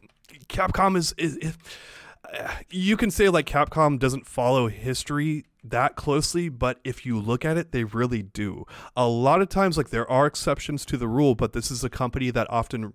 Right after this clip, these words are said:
repeats their successes and their failures quite a bit. And,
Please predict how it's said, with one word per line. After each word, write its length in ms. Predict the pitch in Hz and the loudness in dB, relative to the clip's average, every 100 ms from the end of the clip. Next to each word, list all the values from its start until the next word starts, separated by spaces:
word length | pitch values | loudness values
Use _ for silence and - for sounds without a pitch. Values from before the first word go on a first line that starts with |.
| _ | _
repeats 680 | 127 127 - 147 123 - - - - _ - | -12 -12 -8 -8 -6 -6 -8 -12 -20 _ -4
their 220 | 120 117 | 0 0
successes 600 | - - 135 135 175 147 | 0 -2 -2 2 0 0
and 120 | 117 | -2
their 100 | 110 | -4
failures 640 | - 123 117 107 98 - - _ - | -2 2 2 2 -4 -8 -16 _ -8
quite 240 | 117 - | -2 -2
a 60 | 98 | -2
bit. 320 | 95 - _ - - - | -8 -10 _ -20 -20 -8
And, 220 | 131 127 | 0 0